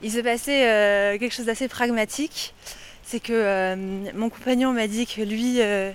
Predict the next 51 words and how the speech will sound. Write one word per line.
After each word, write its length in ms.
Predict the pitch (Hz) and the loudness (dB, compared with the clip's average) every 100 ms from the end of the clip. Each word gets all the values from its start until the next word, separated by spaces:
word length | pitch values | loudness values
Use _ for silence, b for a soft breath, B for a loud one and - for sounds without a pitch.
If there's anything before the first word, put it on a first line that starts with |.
| 214 | -10
il 60 | |
préférait 380 | - 240 247 226 | -12 -4 0 2
se 120 | 233 | 2
marier 400 | 240 226 220 233 | 4 4 2 2
avant 260 | 226 208 226 | 0 0 0
d'avoir 240 | 220 208 | 2 2
des 160 | 202 202 | 0 0
enfants. 320 | 214 - 240 B B B B B - | 0 0 -4 B B B B B 4
Pas 140 | 285 | 4
pour 220 | - 240 | 4 -2
des 140 | 220 226 | 0 0
raisons, 460 | 220 208 226 226 | 0 -4 -6 -4
euh, 200 | 196 180 170 B B B B - | -2 -4 -6 B B B B -16
forcément, 520 | 214 - 220 208 202 | -12 -8 -6 -4 -4
euh, 260 | 175 165 165 | -4 -6 -6
fiscales 380 | 208 - 226 | -6 -4 -4
ou, 80 | 202 - - 214 | -4 -8 -8 -6
ou 100 | 202 | 2
autres. 280 | 277 320 - | 2 2 -4
C'est 160 | - | -10
plutôt 300 | 208 226 269 | -10 -8 -6
parce 260 | 269 247 - | -4 -4 -4
que 140 | 254 | -6
pour 220 | 240 - 226 | -8 -8 -8
lui, 140 | 233 | -6
organiser 420 | 220 202 202 202 | -6 -6 -6 -6
une 80 | 208 | -6
fête, 200 | - 220 | -4 -6
c'est 120 | - 180 | -6 -12
plus 140 | - | -6
sympa 320 | - 220 226 | -4 -2 2
à 40 | 214 | 0
organiser 380 | 196 196 190 214 | 0 -6 -10 -14
quand 140 | 190 | -14
on 40 | 170 | -14
n'a 120 | 156 | -8
pas 140 | 208 | -6
un, 360 | 196 170 151 165 | -4 -4 -8 -8
un 60 | |
enfant 220 | 180 - 185 | -10 -8 -8
en 40 | |
bas 200 | 170 180 | -6 -4
âge 160 | 180 175 | -4 -6
dans 80 | |
les 140 | 165 160 | -10 -6
pattes. 340 | 226 285 - B B B B B B B - | -6 -6 -10 B B B B B B B -6
Et, 200 | 220 233 | 0 2
euh, 280 | 196 180 175 170 | 2 0 -2 -8
il 100 | 196 | -12
veut, 280 | 190 233 233 | -6 -4 -2
euh, 320 | 190 170 165 | -2 -4 -6